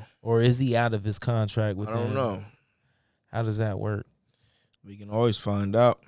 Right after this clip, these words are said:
Speaker 1: You know what pisses me off about the fucking sneaker game? Why they don't make more sneakers? Why I got to battle with all these fucking bots
Speaker 2: They
Speaker 1: and all
Speaker 2: said
Speaker 1: the, and all these resellers that are gonna fucking smoke my, you know what I mean?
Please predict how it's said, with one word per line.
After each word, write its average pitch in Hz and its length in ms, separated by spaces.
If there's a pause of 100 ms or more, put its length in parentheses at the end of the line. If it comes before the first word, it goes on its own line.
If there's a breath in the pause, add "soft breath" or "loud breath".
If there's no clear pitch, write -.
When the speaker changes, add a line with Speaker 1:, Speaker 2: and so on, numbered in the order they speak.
Speaker 1:
You 240 160
know 381 120
what 311 260
pisses 233 320
me 233 160
off 214 180
about 202 300
the 175 80
fucking 180 320
sneaker 175 360
game? 170 360 (440)
Why 269 240
they 349 140
don't 196 220
make 170 200
more 147 220
sneakers? 135 520 (1700)
Why 254 240
I 302 60
got 240 200
to 190 60
battle 175 360
with 156 120
all 170 180
these 170 200
fucking 147 420
bots 135 560 (880)
Speaker 2:
They 120 120
Speaker 1:
and 151 80
all 160 60 (120)
Speaker 2:
said - 20
Speaker 1:
the, 156 220
and 147 120
all 160 180
these 151 240
resellers 143 680
that 135 140
are 131 80
gonna 127 240
fucking 123 400
smoke 135 420
my, 123 140
you 120 460
know 139 120
what 135 60
I - 20
mean? 127 420